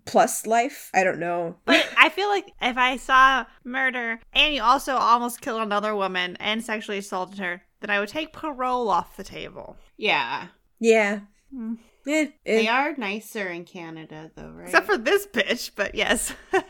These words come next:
Speaker 2: Yeah, I don't think they have the death penalty in Canada.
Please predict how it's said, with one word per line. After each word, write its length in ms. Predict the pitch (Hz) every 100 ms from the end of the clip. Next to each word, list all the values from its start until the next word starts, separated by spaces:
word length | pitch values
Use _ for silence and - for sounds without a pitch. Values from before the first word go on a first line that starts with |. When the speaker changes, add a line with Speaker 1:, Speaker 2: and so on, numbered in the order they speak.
| 403 403 _ -
Speaker 2:
Yeah, 320 | 330 330 320
I 80 | -
don't 320 | 440 508 -
think 160 | 285 262
they 80 |
have 180 | 226 311
the 60 | 226
death 240 | 196 196
penalty 360 | 202 190 190 202
in 120 | 185
Canada. 520 | 208 185 180 180 190